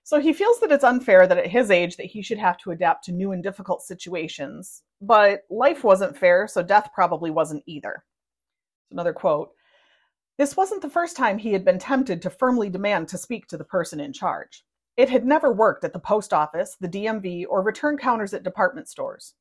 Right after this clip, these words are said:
Perhaps it would work here. <laughs> So I feel like this completely tracks with the extent to which Amanda handles the household and the day-to-day business of their existence.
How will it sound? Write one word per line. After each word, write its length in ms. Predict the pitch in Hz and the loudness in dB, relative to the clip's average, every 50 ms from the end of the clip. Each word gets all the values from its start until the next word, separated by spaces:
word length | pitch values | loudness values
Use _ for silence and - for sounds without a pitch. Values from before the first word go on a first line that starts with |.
| _ _ _ _ | _ _ _ _
Perhaps 380 | - 285 254 339 339 330 - 269 | -2 0 2 2 2 2 0 -2
it 60 | 202 | -2
would 120 | 226 208 185 | -2 -2 -2
work 240 | 185 190 180 180 - | -2 -2 -2 -4 -6
here. 400 | - 208 175 156 - - - - - _ _ _ _ - | -10 -10 -10 -8 -8 -10 -12 -12 -16 _ _ _ _ 0
<laughs> 100 | 269 - - - 277 277 - - - 277 - - 294 277 - _ _ | 0 0 0 0 0 0 0 -2 -4 -4 -4 -4 -8 -8 -8 _ _
So 160 | - - 339 | 2 4 4
I 80 | 330 330 | 4 4
feel 140 | - 466 427 | 4 2 2
like 140 | 339 - - | 2 2 2
this 120 | 262 247 | 0 0
completely 760 | - - 226 202 - - 233 247 247 269 262 247 - 202 196 | 0 -2 -6 -6 -6 -6 -2 0 2 2 2 2 0 -2 -2
tracks 480 | 175 - - 151 131 - - - - - | -2 0 0 0 0 0 -2 -6 -8 -6
with 140 | 180 175 | -6 -4
the 80 | - 185 | -4 -6
extent 380 | 165 165 - - 190 180 180 180 | -8 -8 -4 -2 -2 -2 -2 -4
to 80 | - 185 | -8 -8
which 160 | 180 170 - | -8 -8 -8
Amanda 460 | - 180 165 165 170 175 185 208 202 | -8 -8 -8 -6 -6 -4 -2 -2 -2
handles 340 | 202 220 220 214 226 226 - | -2 -4 -4 -4 -4 -4 -4
the 80 | 233 | -2
household 480 | 220 226 220 220 - - 214 214 214 208 | 0 0 0 0 0 -2 -2 0 -2 -2
and 100 | 202 185 | -6 -10
the 40 | 170 | -8
day-to-day 420 | - 185 185 180 185 180 180 165 | -4 -4 -4 -4 -4 -6 -8 -8
business 480 | 151 143 - 175 175 185 185 185 180 175 | -10 -8 -8 -8 -6 -6 -6 -8 -8 -8
of 80 | 165 | -6
their 160 | 165 170 160 151 | -4 -4 -4 -4
existence. 720 | 147 147 147 151 160 160 - - 240 254 262 262 - | -6 -8 -6 -6 -6 -6 -6 -8 -8 -6 -8 -10 -14